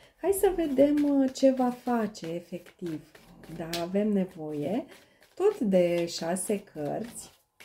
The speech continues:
fie că vor cădea, fie că le voi alege eu. Da? Uh, dragii mei, vom proceda în felul următor. Cele care au căzut nu erau necesare.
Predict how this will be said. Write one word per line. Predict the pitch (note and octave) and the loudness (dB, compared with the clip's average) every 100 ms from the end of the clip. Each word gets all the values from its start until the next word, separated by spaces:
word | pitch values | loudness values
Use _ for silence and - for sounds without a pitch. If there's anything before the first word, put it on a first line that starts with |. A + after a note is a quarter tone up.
| _ | _
fie | _ F#3+ A3 A3+ | _ 0 0 2
că | A3+ | -2
vor | G#3 F#3+ F#3+ | -2 -2 -4
cădea, | - E3 D#3+ C#3+ C3 G#3 - | -8 -10 -8 -6 -4 -6 -6
fie | A3+ B3 | -4 -4
că | B3+ A#3+ | -2 -4
le | A#3+ A#3+ | -2 -2
voi | G#3+ G#3+ G#3+ | -2 0 0
alege | G#3 A3 A#3+ A#3 B3 G#3 D3+ D3+ | 0 0 0 2 2 0 -2 -2
eu. | D3+ C4 - - _ _ - _ _ | 0 0 0 -10 _ _ -20 _ _
Da? | F3+ F3 D#3+ D3+ B3 - _ - - - - | -18 -14 -12 -8 -8 -8 _ -20 -20 -20 -14
Uh, | G3 G#3+ G3+ G3+ F#3+ | -6 -2 0 0 0
dragii | A3 A3+ G#3 F3 D#3+ | 0 0 -2 -4 -8
mei, | D#3 G#3 B3 | -4 -2 0
vom | A#3 A3+ | 0 -2
proceda | A3 G3 G3 F3+ G3 G#3+ | 0 -2 -2 -4 -2 -2
în | |
felul | G#3 G3+ G#3+ G3+ | -2 0 2 2
următor. | F#3 F#3 F3+ F3+ F#3+ E3 C#3 _ _ _ _ | 0 0 -2 -4 -4 -4 -6 _ _ _ _
Cele | - B3 B3+ | 0 4 4
care | A#3+ G#3+ | 2 0
au | G3 F#3+ | 0 -2
căzut | F#3 F3 - A#3 A#3 - | -4 -6 0 0 0 -4
nu | G3+ A3 G#3 | 0 2 2
erau | G3 F#3+ F#3 | 2 0 -2
necesare. | F3+ F3+ E3+ F3 - E3 D3 C3 | -2 -6 -10 -8 -6 -6 -6 -8